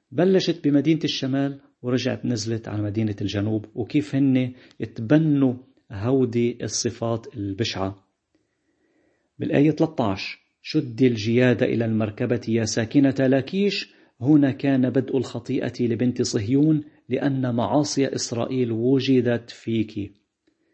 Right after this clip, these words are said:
لاكيش هي بسهول يهوذا، فإذاً بمدينة الجنوب. آه، طلب منا أنه تهرب من الغزو يلي جاي عليها،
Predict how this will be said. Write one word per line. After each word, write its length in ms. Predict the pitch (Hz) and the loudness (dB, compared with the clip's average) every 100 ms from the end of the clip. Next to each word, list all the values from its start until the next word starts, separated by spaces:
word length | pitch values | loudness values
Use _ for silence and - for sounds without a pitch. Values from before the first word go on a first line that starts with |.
| _ _ _ _ _ - | _ _ _ _ _ 0
لاكيش 680 | 120 123 202 202 190 - - _ | 2 2 2 2 2 -2 -12 _
هي 520 | 120 139 131 131 143 - | -4 0 4 4 2 0
بسهول 500 | 120 113 131 151 135 | -2 2 2 4 4
يهوذا، 500 | 120 104 113 95 85 | 2 2 2 2 -2
فإذاً 340 | - 131 131 | -4 -4 0
بمدينة 500 | 131 117 110 107 139 139 | 2 2 0 2 2 2
الجنوب. 380 | 120 104 95 90 - _ _ _ _ _ _ _ _ _ _ _ | 0 0 -2 -4 -12 _ _ _ _ _ _ _ _ _ _ _
آه، 140 | 123 117 | 0 2
طلب 380 | 180 190 123 | 4 4 4
منا 300 | 156 165 143 | 2 4 4
أنه 140 | 127 127 | 2 0
تهرب 400 | 180 151 151 131 | 0 2 2 4
من 140 | 123 | 2
الغزو 520 | 117 117 160 180 190 170 | 2 0 2 2 0 -2
يلي 220 | 117 117 | -2 2
جاي 320 | 117 143 135 110 | 2 4 4 4
عليها، 360 | 98 98 92 | 2 -2 -4